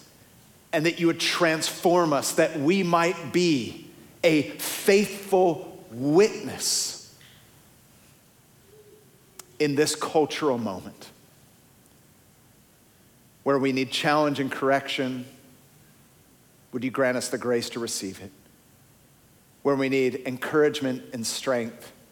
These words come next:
would you grant us the grace to receive it, that we would become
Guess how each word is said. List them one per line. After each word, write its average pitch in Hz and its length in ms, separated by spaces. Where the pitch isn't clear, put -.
would 120 100
you 120 100
grant 120 280
us 110 100
the 120 120
grace 110 320
to - 100
receive 101 420
it, - 100
that 123 200
we 131 200
would 127 180
become 107 560